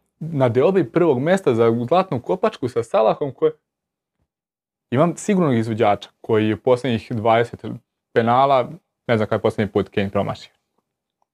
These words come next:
I imamo Sona koji zna da promaši penal. Pa ja bih normalno dao, he, Kane, sudbina kluba naredne sezone zavisi od dobrog izvođača. To možda Son nije. Ok, možda ga izvesti. Evo, sad je izveo penal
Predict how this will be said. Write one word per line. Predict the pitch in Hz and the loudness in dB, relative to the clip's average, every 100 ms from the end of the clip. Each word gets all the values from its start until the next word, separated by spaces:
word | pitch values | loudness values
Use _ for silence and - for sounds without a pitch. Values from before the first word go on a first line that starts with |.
| _ _ _ _ - | _ _ _ _ -4
I | 113 | 0
imamo | 117 147 151 | 2 2 0
Sona | - 143 139 | -2 -2 -2
koji | - 110 107 - | 0 0 -2 -4
zna | 113 139 | -2 -2
da | |
promaši | 180 185 - | 0 -2 -2
penal. | - 110 - _ _ _ _ _ _ _ _ _ | -4 -6 -10 _ _ _ _ _ _ _ _ _
Pa | - | -8
ja | 123 | -4
bih | 120 110 | -2 -2
normalno | 123 147 113 92 | 0 0 0 -4
dao, | 92 104 92 - _ _ _ _ _ _ _ - | -2 0 0 -4 _ _ _ _ _ _ _ -4
he, | 107 95 _ _ _ _ | -4 -4 _ _ _ _
Kane, | - 110 107 92 _ _ _ _ _ _ _ _ | -6 -2 -2 -6 _ _ _ _ _ _ _ _
sudbina | - 135 131 110 | -4 -2 0 0
kluba | - 127 135 104 | 0 2 2 0
naredne | 107 107 127 117 | 0 2 2 0
sezone | 104 101 107 104 - | -4 -2 -2 -4 -4
zavisi | 104 107 131 113 | 0 2 2 0
od | |
dobrog | 107 131 | 0 2
izvođača. | 120 101 98 92 104 - _ _ _ _ _ _ _ _ _ _ _ | 2 0 -2 -4 -6 -18 _ _ _ _ _ _ _ _ _ _ _
To | 120 | -4
možda | 120 113 | -2 -2
Son | - 107 | -2 -2
nije. | 104 92 _ _ - | -2 -6 _ _ -2
Ok, | 135 - 107 | -2 0 0
možda | 107 107 | 0 -2
ga | 107 | -2
izvesti. | 98 107 101 _ - | 0 0 0 _ -8
Evo, | 95 | -6
sad | - 117 | -2 0
je | 120 | 0
izveo | 123 113 | 0 0
penal | 123 120 | 0 0